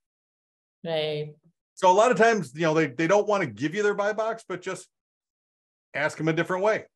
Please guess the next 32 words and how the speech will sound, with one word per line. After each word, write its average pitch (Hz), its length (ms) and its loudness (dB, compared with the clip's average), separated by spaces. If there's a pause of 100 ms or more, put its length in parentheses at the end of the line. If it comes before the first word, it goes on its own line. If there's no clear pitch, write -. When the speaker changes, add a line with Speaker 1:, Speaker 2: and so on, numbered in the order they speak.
(120)
Speaker 2:
"Hey, 180 160 -4
property's 160 420 0
worth 170 180 -6
a 160 60 -2
hundred 170 220 -4
grand. 180 220 -6
Would 135 120 -12
you 131 60 -12
take 151 220 -6
it 151 80 -8
for 147 100 -10
fifty?" - 300 -10 (1080)
Speaker 1:
Right, 175 400 0
right, 165 240 -4
Speaker 2:
What? 165 140 -4
Speaker 1:
right. 160 200 -4 (360)
Speaker 2:
It, 147 120 2
it, 151 440 2 (240)
and 156 120 2
then, 185 120 2
it, 180 120 -2
uh, 160 240 -2
and 156 140 -2
I 160 120 -2
said, 160 280 -2 (1300)
I 165 140 -2
said, 190 380 -2
I 175 180 0
actually 185 240 -2
said 208 200 0
to 175 140 0
him, 139 80 -6